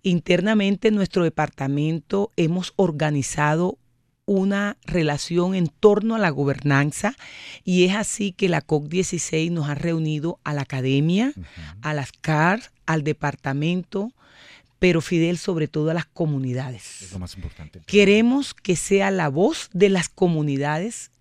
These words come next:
Speaker 1: la que vayan a la cop dieciséis y le cuenten al mundo lo biodiverso que es el departamento de Sucre. Queremos que desde las comunidades, sobre todo las mujeres, eh, sean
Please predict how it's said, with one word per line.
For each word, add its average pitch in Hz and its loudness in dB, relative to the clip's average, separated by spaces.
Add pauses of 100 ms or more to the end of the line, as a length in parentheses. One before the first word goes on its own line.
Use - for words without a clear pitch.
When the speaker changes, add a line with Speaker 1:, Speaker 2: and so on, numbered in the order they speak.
Speaker 1:
la 160 0
que 165 -4
vayan 190 0
a 170 0
la 151 0
cop 220 -2
dieciséis 175 -4
y 196 2
le 180 4
cuenten 240 0
al 180 -2
mundo 180 -2 (400)
lo 185 6
biodiverso 175 2
que 185 -2
es 175 -2
el 196 -2
departamento 165 -2
de 170 0
Sucre. 214 -4 (640)
Queremos 185 2
que 180 2
desde 165 2
las 165 -4
comunidades, 156 0
sobre 147 -2
todo 156 -2
las 190 0
mujeres, 156 -2 (580)
eh, 156 2
sean 180 2